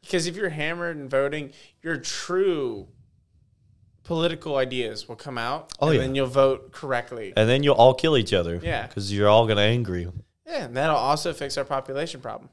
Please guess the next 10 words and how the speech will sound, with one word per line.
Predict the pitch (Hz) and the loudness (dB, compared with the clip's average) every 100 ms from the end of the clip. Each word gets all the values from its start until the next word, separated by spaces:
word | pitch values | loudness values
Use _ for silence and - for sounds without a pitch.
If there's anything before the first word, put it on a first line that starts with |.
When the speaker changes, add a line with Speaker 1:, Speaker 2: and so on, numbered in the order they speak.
| _ | _
Speaker 2:
Exactly. | 135 226 269 254 240 190 170 127 87 - | 4 6 8 6 4 4 6 6 2 -4
Speaker 1:
And | 120 | 4
Speaker 2:
Bring | 160 220 | 6 8
Speaker 1:
then | |
Speaker 2:
it | 220 | 6
back. | 160 151 139 107 - - | 8 8 8 4 -2 -14
Speaker 1:
Bring | 139 135 | -12 -12
it | 127 | -12
back. | 110 107 | -12 -2
Speaker 2:
<laughs> | 123 | 4